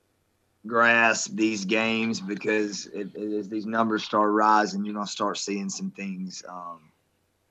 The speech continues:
some things slow down. Um, and so we'll get into some of that, but I'm excited about it. I, I, as long as we can talk basketball and it's going on,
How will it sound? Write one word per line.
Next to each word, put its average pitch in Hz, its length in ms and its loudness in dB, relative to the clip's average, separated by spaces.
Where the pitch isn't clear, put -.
some 131 120 -12
things 113 260 -4
slow 113 220 4
down. 104 420 0
Um, 101 640 -2
and 107 160 -14
so 110 140 -2
we'll 117 160 2
get 127 140 4
into 120 180 2
some 113 220 0
of 110 60 -2
that, 107 360 2
but 107 180 0
I'm 107 220 2
excited 110 420 4
about 104 320 2
it. 110 60 0
I, 107 180 0
I, 101 120 -2
as 101 180 -6
long 113 180 4
as 107 120 -2
we 113 80 -2
can 113 60 -4
talk 107 200 2
basketball 107 440 2
and 104 60 -2
it's 95 100 -8
going 104 200 -6
on, 107 280 0